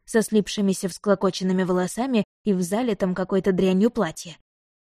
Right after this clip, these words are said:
Когда Ришел, наконец, разрешил открыть глаза, обнаружила на юбке несколько дыр с обугленными краями.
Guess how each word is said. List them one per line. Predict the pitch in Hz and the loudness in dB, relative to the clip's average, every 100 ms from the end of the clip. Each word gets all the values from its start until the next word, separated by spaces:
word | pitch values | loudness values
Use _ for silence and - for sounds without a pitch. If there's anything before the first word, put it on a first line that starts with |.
| _ | _
Когда | 226 214 214 | 2 4 6
Ришел, | 208 214 233 214 | 6 4 2 4
наконец, | 196 190 196 196 - | 4 4 2 2 0
разрешил | 202 190 202 190 220 202 | 0 2 2 2 4 4
открыть | 190 - 302 226 | 4 2 -2 0
глаза, | 196 180 175 165 - _ | 0 0 -2 -6 -8 _
обнаружила | - 196 185 175 233 262 269 | -2 2 4 2 0 0 0
на | 254 | 2
юбке | 214 208 196 - | 2 2 -2 2
несколько | 220 208 - 196 - | 4 4 2 -2 0
дыр | 180 196 226 - | 2 4 4 0
с | - | -2
обугленными | 233 196 185 190 190 196 | 2 4 4 4 4 2
краями. | 202 269 247 170 175 | 0 0 -2 -2 -6